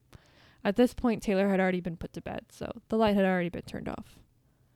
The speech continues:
So he goes in the room and notices that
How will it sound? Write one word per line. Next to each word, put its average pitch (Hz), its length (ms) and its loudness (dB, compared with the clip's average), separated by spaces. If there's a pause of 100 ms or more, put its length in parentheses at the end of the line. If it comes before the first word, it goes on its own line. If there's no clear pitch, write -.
(380)
So 240 180 4
he 233 140 2
goes 294 360 4
in 370 120 2
the 359 120 2
room 190 440 -2 (800)
and 220 220 4
notices 202 800 -2
that 170 500 -8